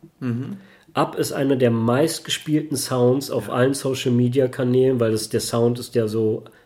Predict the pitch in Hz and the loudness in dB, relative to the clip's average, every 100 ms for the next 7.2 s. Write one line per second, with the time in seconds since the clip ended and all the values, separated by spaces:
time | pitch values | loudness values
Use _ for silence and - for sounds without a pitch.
0 | _ 131 127 147 135 135 143 131 135 - | _ -4 -2 0 0 4 2 2 -6 -2
1 | 113 110 110 - 127 127 143 143 - - | -2 0 -4 -6 -6 -4 -2 -4 -6 -10
2 | 127 120 117 123 - 147 139 139 147 - | -2 0 0 -2 -4 -6 -4 -4 -6 -6
3 | 165 120 135 - - - - - - - | -4 -4 -8 -12 -20 -20 -20 -20 -20 -4
4 | 123 123 123 120 120 123 127 123 - 135 | 0 4 4 6 4 2 -2 -2 2 2
5 | 147 151 151 156 151 - - - _ _ | 4 4 6 4 0 -8 -10 -16 _ _
6 | _ _ - _ _ - 117 117 117 117 | _ _ -20 _ _ -6 0 2 2 2
7 | 117 117 | 0 -2